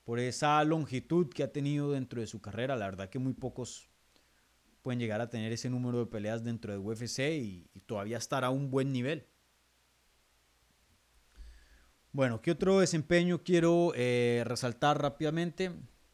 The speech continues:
Em, bueno, hablemos, eh, aquí rápidamente, no, aquí sí me voy a tomar mi tiempito, creo que, em, debía haber reservado, eh, mi análisis,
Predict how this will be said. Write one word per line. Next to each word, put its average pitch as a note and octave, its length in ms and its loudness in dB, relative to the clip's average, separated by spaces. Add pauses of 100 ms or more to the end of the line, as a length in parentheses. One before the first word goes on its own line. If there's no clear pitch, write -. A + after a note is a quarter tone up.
(3500)
Em, C#3 720 2
bueno, F3+ 320 6
hablemos, F#3 500 2
eh, G3+ 200 -6
aquí F#3+ 400 -4
rápidamente, G3 520 -2
no, A#2+ 120 -2
aquí F3 240 -8
sí - 160 -6
me F#3 100 -4
voy F3 140 -2
a - 20 -2
tomar C3+ 300 -4
mi D#3 100 -4
tiempito, C#3 500 -4
creo C3+ 200 -6
que, G#2 640 -6
em, F#2 440 -8 (440)
debía C#3 320 4
haber D#3 140 8
reservado, C#3 680 0
eh, B2+ 280 -4
mi A#2 160 -4
análisis, B2+ 680 -4